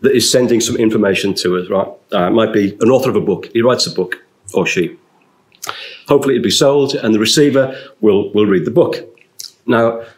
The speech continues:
that presupposes two things. One, that the code that the, that the, that the author is using, i.e. the language, so if it's English language,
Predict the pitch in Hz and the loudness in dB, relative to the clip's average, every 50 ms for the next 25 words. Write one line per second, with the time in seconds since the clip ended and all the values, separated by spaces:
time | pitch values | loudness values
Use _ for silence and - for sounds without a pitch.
0 | _ _ _ _ _ _ - 143 143 143 - - 165 135 - - 113 117 107 104 | _ _ _ _ _ _ -2 -2 -2 0 0 0 0 0 0 0 2 2 2 2
1 | 101 - - - 117 90 - 92 87 87 - - 123 135 139 143 143 - - 127 | 0 -2 -2 0 0 0 0 0 -2 -2 -2 0 2 4 4 4 2 0 -2 -4
2 | - - 107 - - 175 156 151 139 123 117 - 117 107 110 110 - - - 110 | -4 -4 -4 -2 0 0 2 2 2 0 0 -2 -2 -2 -2 -4 -6 -6 -4 -4
3 | - - 104 101 107 104 - - - _ - 101 87 101 104 113 113 117 110 98 | -2 0 0 0 -2 -4 -6 -12 -10 _ -4 -2 0 2 4 4 4 2 2 0
4 | 95 127 151 143 123 110 110 117 113 - - - - _ - 95 85 - - 117 | 2 2 2 2 2 2 0 0 -2 -4 -12 -20 -14 _ -4 -2 0 2 2 2
5 | 131 127 117 107 131 135 131 - - - - _ _ _ _ _ - - - - | 4 4 2 2 2 0 0 -4 -8 -10 -16 _ _ _ _ _ -6 -4 -2 0
6 | - 135 139 131 120 110 - 120 117 120 117 107 110 107 - - - - | 2 2 2 2 2 2 0 0 2 2 4 2 2 2 0 -4 -8 -12